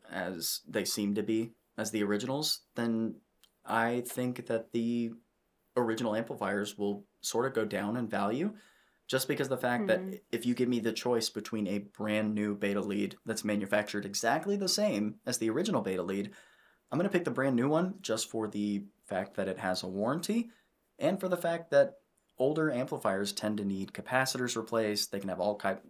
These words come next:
Speaker 1: kinds of problems that need to be addressed by a tech.
Speaker 2: That
Speaker 1: I
Speaker 2: doesn't
Speaker 1: see
Speaker 2: sound
Speaker 1: them
Speaker 2: like the collector in you.
Speaker 1: It doesn't, but, I mean, you always know, you know me, I'm more about function over form.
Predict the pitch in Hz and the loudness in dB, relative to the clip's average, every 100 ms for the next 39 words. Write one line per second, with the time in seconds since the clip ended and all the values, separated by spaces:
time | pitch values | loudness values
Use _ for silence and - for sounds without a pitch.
0 | - - 117 - - 98 110 113 - 104 | -16 -2 0 0 0 2 4 2 0 -2
1 | 101 101 101 101 98 - 92 87 101 123 | -2 -2 -2 0 0 2 0 2 2 2
2 | - - _ _ _ _ _ _ _ - | 0 -20 _ _ _ _ _ _ _ -2
3 | 220 247 262 254 123 214 240 196 175 180 | 4 4 4 2 4 4 6 4 0 -4
4 | - 165 160 - - 165 160 156 151 156 | -2 -2 -4 -4 -4 -2 -2 -4 -4 -4
5 | 202 - _ _ _ _ _ 151 147 - | -6 -10 _ _ _ _ _ 0 2 8
6 | - - 117 104 - 113 104 - - _ | 8 8 2 -2 2 6 6 4 -16 _
7 | _ _ _ - 165 175 202 170 120 117 | _ _ _ 0 2 6 6 6 2 -6
8 | - 180 139 95 80 117 120 120 131 123 | 0 2 2 2 2 4 4 4 4 4
9 | 107 104 104 - _ - 120 117 - 98 | 6 4 2 -6 _ -4 -2 -2 -2 -2
10 | 92 - _ - 110 95 90 101 76 76 | -4 -8 _ 0 0 0 -2 0 0 -2